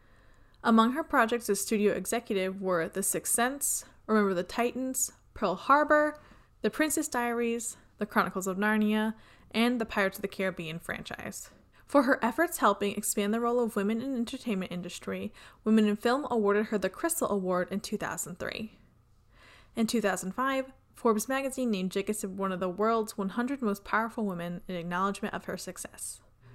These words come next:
She's closely associated with M. Night Shyamalan while they were at Disney together. Um, she worked on The Sixth Sense. She also worked with him on Unbreakable, Signs, and The Village. But she and Shyamalan clashed during the pre-production of his film in two thousand six, Lady in the Water.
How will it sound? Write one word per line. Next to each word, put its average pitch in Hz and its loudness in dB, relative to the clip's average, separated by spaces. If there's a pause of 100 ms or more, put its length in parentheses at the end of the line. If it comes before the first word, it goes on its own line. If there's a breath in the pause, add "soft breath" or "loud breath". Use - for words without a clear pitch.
(240 loud breath)
She's 285 4
closely 277 4
associated 202 2
with 196 -2
M. 190 0
Night 208 0
Shyamalan 175 0
while 196 -2
they 175 0
were 180 2
at 190 0
Disney - -6
together. - -8
Um, - -2 (360)
she - 2
worked 214 4
on 202 2
The 190 0
Sixth - -4
Sense. 330 2
She - 0
also 202 2
worked 180 0
with 180 -4
him 190 -2
on 170 -2
Unbreakable, 190 0
Signs, 180 0
and 170 -6
The 165 -6
Village. 202 -2 (460 loud breath)
But 214 2
she 254 2
and 247 2
Shyamalan 202 2
clashed 233 0
during 196 0
the 185 -4
pre-production 240 0
of 185 -2
his 185 -6
film 185 -2 (400 loud breath)
in 202 0
two 220 -2
thousand 180 0
six, 190 -4
Lady 180 -6
in 165 -12
the 160 -8
Water. 220 -2